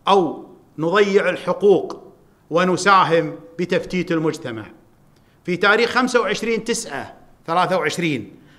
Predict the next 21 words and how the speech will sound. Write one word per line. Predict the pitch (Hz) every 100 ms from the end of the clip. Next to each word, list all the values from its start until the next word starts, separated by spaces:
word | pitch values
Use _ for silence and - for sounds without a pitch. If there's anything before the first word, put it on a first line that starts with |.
| _
تقدمت | - - 196 214 214 -
بعدة | 202 247 262 240 - 196
أسئلة | - 175 165
لوزير | 175 165 156 165
العدل | 143 151 127 107 98 - _ _ _ _ _ _ _ _
ولم | 151 180 190 190
تأتي | 196 160 147
الإجابة | 180 175 165 185 175 165 151 - - - -
حتى | - 220 - 214
الآن | 190 185 156
للأسف. | 151 147 143 127 - - _ _ _ _ _ _ _ _ -
وما | 165 190
حصل | 151 208 220 214
في | 220
تعيين | 202 220 220 226
وكلاء | 208 208 214 214 214
النيابة | 208 214 196 139 113 95 - _ _ _ _ _
كان | - 214 208 202
هدم | 185 151 214 202 196
للنظام | 190 196 190 190
الدستوري | 180 156 175 - 180 160 120